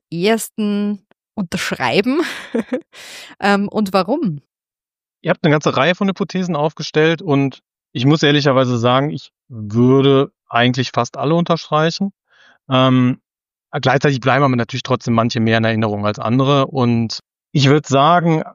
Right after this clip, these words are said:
Speaker 2: so die erste, die ich betonen würde, ist das Thema ohne klares Warum und sichtbaren Rückhalt der Führung bleibt K-I-Integration Stückwerk. Das macht ihr relativ zu Anfang, dass ihr diese Hypothese aufstellt.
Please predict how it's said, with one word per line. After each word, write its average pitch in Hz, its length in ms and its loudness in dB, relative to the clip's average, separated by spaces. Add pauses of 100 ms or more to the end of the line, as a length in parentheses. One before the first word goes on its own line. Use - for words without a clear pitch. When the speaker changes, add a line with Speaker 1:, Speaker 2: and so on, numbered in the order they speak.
(360)
Speaker 2:
so 131 180 -4
die 156 160 0
erste, 165 400 2
die 139 80 -2
ich 139 100 -4
betonen 156 420 -2
würde, 147 220 2
ist 147 200 -4
das 131 180 -4
Thema 127 580 2 (400)
ohne 147 300 2
klares 135 500 -2
Warum 127 500 0
und 139 180 -2
sichtbaren 120 520 0
Rückhalt 120 460 -2
der 117 120 -2
Führung 113 360 -2
bleibt 110 280 -2
K-I-Integration 110 840 -2
Stückwerk. - 600 -8 (420)
Das 127 140 2
macht 151 240 2
ihr 151 100 4
relativ 147 400 0
zu - 160 -4
Anfang, 151 540 0
dass 139 120 -4
ihr 143 100 2
diese 135 180 -2
Hypothese 139 500 -2
aufstellt. 139 580 0